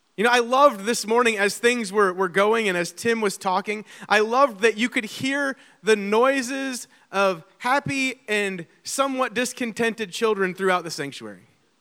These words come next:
Right? Right behind me, I, I had little man Jonah sitting there. He's banging on the, the pew with a car, and he's driving it, and he's dropping it. And then it became a game with us picking it up and handing it back to him, and then him dropping it and handing it back to him.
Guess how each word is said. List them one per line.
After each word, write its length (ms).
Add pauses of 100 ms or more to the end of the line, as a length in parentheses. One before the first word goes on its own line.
(960)
Right? 240 (160)
Right 280
behind 420
me, 180 (240)
I, 220
I 40
had 300 (180)
little 280
man 420 (140)
Jonah 180
sitting 240
there. 140
He's 160
banging 400
on 180
the, 220 (160)
the 100
pew 320
with 100
a 60
car, 400
and 80
he's 180
driving 440
it, 40
and 80
he's 180
dropping 420
it. 100
And 100
then 60
it 120
became 300
a 40
game 400
with 160
us 160
picking 320
it 80
up 160
and 100
handing 340
it 120
back 240
to 100
him, 180
and 60
then 120
him 140
dropping 440
it 160 (240)
and 240
handing 340
it 100
back 260
to 60
him. 160